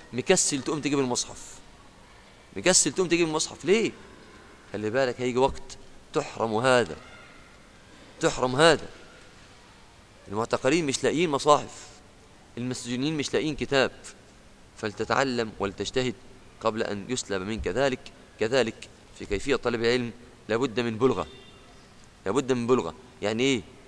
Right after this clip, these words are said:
مجازمة يعني؟ لا، لابد من مال. يعني إيه؟ يعني أجيب فلوس عشان أطلب العلم؟ لا، لابد من مال ولو كان قليلًا. يعني إيه؟ يعني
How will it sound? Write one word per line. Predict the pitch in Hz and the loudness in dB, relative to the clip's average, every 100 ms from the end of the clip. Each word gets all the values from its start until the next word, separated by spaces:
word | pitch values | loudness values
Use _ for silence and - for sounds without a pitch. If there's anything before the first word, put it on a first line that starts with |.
| - - - | -20 -20 -10
مجازمة | 107 139 107 113 | 2 2 4 2
يعني؟ | 143 156 135 - - - | 2 0 -4 -16 -18 -4
لا، | 123 - - - - - | -2 -2 -6 -20 -14 -4
لابد | 110 147 123 | 0 0 0
من | 113 107 | -2 0
مال. | 107 82 85 - | 0 -2 -6 -6
يعني | 110 120 147 | -4 0 2
إيه؟ | 175 131 - - - | 2 2 -2 -18 -10
يعني | 107 | -4
أجيب | 135 | -2
فلوس | - 151 196 156 - - | 0 6 6 6 0 -6
عشان | 131 | -2
أطلب | 151 131 | 0 2
العلم؟ | 139 180 - | 2 2 0
لا، | 113 120 | -2 -2
لابد | 95 113 131 | 0 -2 -2
من | 113 110 | -4 -4
مال | 117 143 135 | -2 -2 0
ولو | 110 107 - | -2 -2 -2
كان | 135 | -4
قليلًا. | 110 101 101 98 78 | -2 -2 -2 -4 -6
يعني | 104 117 98 | -6 -4 -2
إيه؟ | 110 98 - - - - - - 120 | -2 -2 -6 -20 -20 -20 -20 -10 -2
يعني | 135 131 123 | 0 0 -2